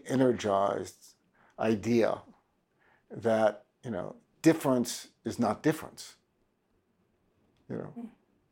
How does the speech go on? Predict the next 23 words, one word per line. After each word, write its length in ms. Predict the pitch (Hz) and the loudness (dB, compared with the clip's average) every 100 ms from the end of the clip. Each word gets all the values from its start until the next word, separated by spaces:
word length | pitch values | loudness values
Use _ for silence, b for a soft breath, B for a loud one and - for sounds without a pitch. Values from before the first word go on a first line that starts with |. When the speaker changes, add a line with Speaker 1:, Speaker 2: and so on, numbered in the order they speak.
| _ _ _ _ _ _ _ _ _ _ _ _ _ _ | _ _ _ _ _ _ _ _ _ _ _ _ _ _
Speaker 1:
You 60 | 123 | -8
know, 60 | - | -4
and 160 | 127 170 | 0 0
that's 540 | 190 - - - - - | 0 -4 -12 -16 -20 -4
fantastic. 520 | 147 139 165 175 - 143 | -2 0 0 -2 -4 -4
I 20 | |
mean, 160 | 135 127 B B | -2 -4 B B
and, 140 | - 156 - B B - | 4 4 4 B B 0
and 140 | 185 185 | 6 6
I'm 120 | 165 | 6
sure 240 | - 220 | 6 8
that 200 | 190 160 | 8 8
there's 260 | 160 143 135 127 | 8 6 6 4
all 180 | 147 147 | 6 6
kinds 260 | 151 143 131 | 6 4 4
of 80 | |
different 280 | 113 117 113 | 2 2 2
opinions 560 | - 160 156 143 135 113 | 2 2 4 4 2 0
and 120 | 107 | 0
so 160 | - 117 | 2 4
forth. 180 | 113 | 2
It's, 200 | 110 - | 0 -4
it's, 200 | 127 - | -14 -20